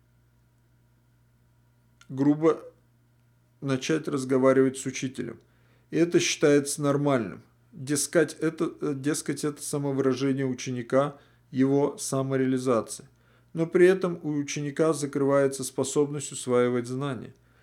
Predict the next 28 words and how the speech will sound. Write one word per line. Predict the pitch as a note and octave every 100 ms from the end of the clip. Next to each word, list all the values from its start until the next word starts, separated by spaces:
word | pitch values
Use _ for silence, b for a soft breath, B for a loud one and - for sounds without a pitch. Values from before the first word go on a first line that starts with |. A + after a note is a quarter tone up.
| b -
Поэтому | D#3 D#3+ F3 E3+
уровень | E3+ E3 E3 D#3
интеллектуального | D3 D3+ D3 E3+ D#3+ D#3 D3+
развития | D3 C#3 D3+ C#3+
у | C#3+
школьников | C3+ D#3+ D3+ C#3 C#3 B2+
западных | C#3 C3+ B2+ C3
стран | - C#3 C#3+
постоянно | C#3 C3 - C3 C3
падает. | B2 C3+ B2+ A2 - - b b b b -
Очень | D3+ - F3
важно | E3+ F3 E3+ F3+
знать | E3+ E3 D3+ C#3 - - _
и | -
помнить, | C3+ - D3+ C#3 D3+ D3 B B B
что | - D#3
мы | C#3+
можем | D3 D#3 D#3+ D#3
получить | D3 D3 C#3+ D3+
знания | C#3 C#3 C#3 C#3 C#3+
только | - D3 C#3+ C#3
тогда, | C3+ C3 C#3 D3+ F3+
когда | - C3 C3
мы | C3
внутренне | B2+ B2 C3+ C3+ B2+ B2+
смиренны. | - B2+ A#2+ B2 G#2+ E2+ - _ _ _ _ _ _ _ _ _ _ _ _ _ _ _ _ _ _ _ b b b b b -
Такой | B2+ E3+
настрой | G3 G3+ - E3 D#3 D3+